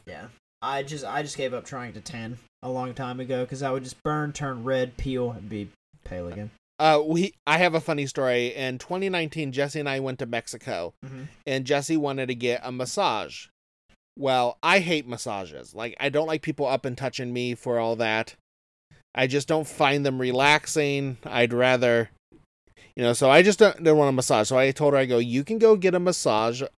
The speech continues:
Speaker 2: I don't have to go with you. And then you can relax by getting your massage, and I'll relax by s-, laying in the hotel room, you know, playing my Switch."
Speaker 1: <laughs>
Speaker 2: We'll each relax in our own way.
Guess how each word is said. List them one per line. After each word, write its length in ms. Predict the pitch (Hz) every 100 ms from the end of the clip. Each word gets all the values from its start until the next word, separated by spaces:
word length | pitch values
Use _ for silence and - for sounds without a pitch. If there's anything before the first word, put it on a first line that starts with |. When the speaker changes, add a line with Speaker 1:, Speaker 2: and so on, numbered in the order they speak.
| -
Speaker 2:
I 260 | 90 120
don't 160 | 135 160
have 180 | 160 156
to 100 | 160
go 140 | 170
with 260 | 165 120 -
you. 200 | 113 123
And 140 | 117
then 180 | 113 107 - _ _ _ _ -
you 140 | 123
can 140 | 127 180
relax 460 | 185 180 151 156
by 100 | -
getting 240 | 175 139 131
your 80 | 143
massage, 420 | 165 147 113 127
and 100 | 120
I'll 160 | 107
relax 440 | 110 123 107 98 -
by 180 | 120 117
s-, 180 | 113
laying 540 | - 113 104 107 110 120
in 220 | 104 120
the 100 | 123
hotel 420 | 147 151 139 104
room, 300 | 104 107 113
you 80 | 117
know, 240 | 107 107
playing 380 | 107 - 107 110
my 100 | 123
Switch." 560 | 143 214 247 104 - -
Speaker 1:
<laughs> 40 | 135 143 175 240 214 _ _ _ _ _ - - - - _ -
Speaker 2:
We'll 160 | 165
each 180 | 175 175
relax 340 | 196 185 185 -
in 80 |
our 120 | 185 185
own 120 | 190
way. 320 | 208 175 117